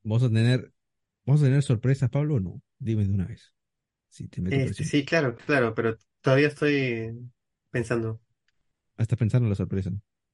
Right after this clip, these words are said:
Speaker 2: Sí, sí, sí, pero sí, es, pero sí de, de, de qué hay, hay, ¿eh?
Speaker 1: Hay.
Speaker 2: Hay, sí, sí. Para,
Speaker 1: Ay.
Speaker 2: para, para, para, para quien, quien lle-, quien llegue a este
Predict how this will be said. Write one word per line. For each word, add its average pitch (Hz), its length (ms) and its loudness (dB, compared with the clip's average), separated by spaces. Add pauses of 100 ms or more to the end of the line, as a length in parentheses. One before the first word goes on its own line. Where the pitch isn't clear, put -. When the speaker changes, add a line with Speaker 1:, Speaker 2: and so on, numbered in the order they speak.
(280)
Speaker 2:
Sí, 123 140 -2
sí, 117 120 -8
sí, 113 160 -8
pero 123 180 -2
sí, 180 160 4
es, 139 240 2 (100)
pero 139 120 2
sí 180 140 -2
de, 135 400 -2
de, 135 380 -2
de 131 180 -2
qué 165 100 2
hay, 156 80 4
hay, 120 120 4
¿eh? 123 200 -4 (500)
Speaker 1:
Hay. 113 300 0 (840)
Speaker 2:
Hay, 110 240 -4
sí, 110 160 -6
sí. 110 360 -10
Para, 110 400 2
Speaker 1:
Ay. 85 60 -2
Speaker 2:
para, 135 200 2
para, 147 260 0 (460)
para, 135 320 6
para 135 240 6
quien, 131 440 6 (220)
quien 131 260 4
lle-, 135 180 4
quien 135 180 0
llegue 170 240 0
a 139 200 -2
este 147 480 -2